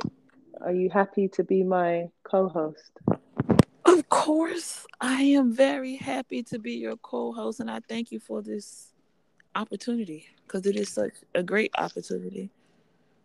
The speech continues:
Speaker 1: Are we ever gonna fight over a man then?
Speaker 2: Fight over a man? Well,
Speaker 1: Hmm.
Speaker 2: no. <laughs> No,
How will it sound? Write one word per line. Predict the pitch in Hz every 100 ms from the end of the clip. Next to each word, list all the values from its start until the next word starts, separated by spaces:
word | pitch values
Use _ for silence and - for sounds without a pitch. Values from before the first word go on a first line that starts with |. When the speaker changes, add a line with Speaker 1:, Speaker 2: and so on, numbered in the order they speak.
| _ _ - _ - - - - -
Speaker 1:
Are | 175
we | 170
ever | 180 175
gonna | 175 175
fight | 180 185 180
over | 185 180
a |
man | 185 202
then? | 170 151 - _ _ _ _ _ _ - - _ - - - - -
Speaker 2:
Fight | 339
over | 349 311 190 160
a |
man? | 151 381 403 262 185 180 175 202 - _ _ _ - - - -
Well, | 170 175 165
Speaker 1:
Hmm. |
Speaker 2:
no. | 294 453 494 185 147 147 _ - -
<laughs> | 247 - - 269 - 679 - - - - - - - _ _ - - _ - _ - - - - - - - -
No, | 208 233 349 403 440 440 427 392